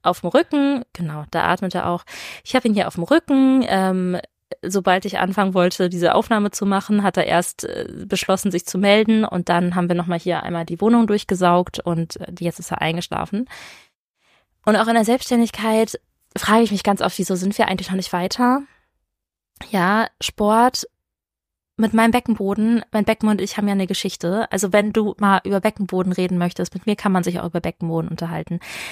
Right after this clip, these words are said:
Das Beste wäre, wenn ich drei bis viermal am Tag je fünfzehn Minuten unterschiedliche Sachen für meinen Beckenboden machen würde, ja, also, äh, funktionales Training und Biofeedback-Gerät und,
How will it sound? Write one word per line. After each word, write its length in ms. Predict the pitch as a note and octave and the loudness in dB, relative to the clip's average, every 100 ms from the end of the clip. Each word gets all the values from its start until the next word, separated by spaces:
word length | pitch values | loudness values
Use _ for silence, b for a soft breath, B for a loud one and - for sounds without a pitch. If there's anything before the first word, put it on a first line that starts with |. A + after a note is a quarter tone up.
| B - | B -2
Das 200 | A3 - _ _ F#3 | -2 -2 _ _ -6
Beste 580 | F3+ A#3+ - - C4+ | 2 2 2 0 2
wäre, 340 | G#3 G3+ A3 G#3 | 2 2 2 2
wenn 120 | G#3 | 2
ich 100 | G#3 | 0
drei 260 | - F#3+ G3+ | 0 0 0
bis 140 | - | -2
viermal 320 | - A3 G#3+ | 0 0 2
am 100 | G#3+ | 0
Tag 380 | - G3+ F#3+ - | -2 -4 -4 -2
je 140 | G3+ | -4
fünfzehn 520 | F#3+ - G3+ - A3+ G#3+ | -4 -6 -8 -6 -2 0
Minuten 560 | G#3 G#3 G3 F#3 F#3+ - _ _ _ _ _ | 0 -2 -4 -4 -4 -10 _ _ _ _ _
unterschiedliche 600 | G#3+ A#3+ B3 G#3+ G3 G3 | 4 4 2 -2 -6 -2
Sachen 260 | F3+ F3+ F3 | -2 -2 -2
für 120 | F3 | -2
meinen 100 | D#3+ | 0
Beckenboden 500 | F#3+ - G#3 D#3+ D#3 | 0 2 0 0 -2
machen 280 | - D#3+ D#3+ | -6 -6 -8
würde, 180 | - - | -8 -4
ja, 260 | E3 A#3+ | 2 2
also, 440 | - F3 E3+ E3 D3+ B B B B - | 2 2 2 0 -2 B B B B -2
äh, 200 | F3+ E3+ | 0 0
funktionales 640 | - A3 - G3 F3 E3+ | 0 0 2 2 4 2
Training 480 | - - E3+ D#3+ D#3 | 0 -2 0 0 -2
und 160 | G3+ G3 | -2 0
Biofeedback-Gerät 960 | F#3+ F3 - - E3+ - E3+ D#3+ D#3+ - | 2 2 0 -4 -4 -4 -6 -4 -4 -2
und, 360 | F#3+ G3+ G3+ | 4 4 4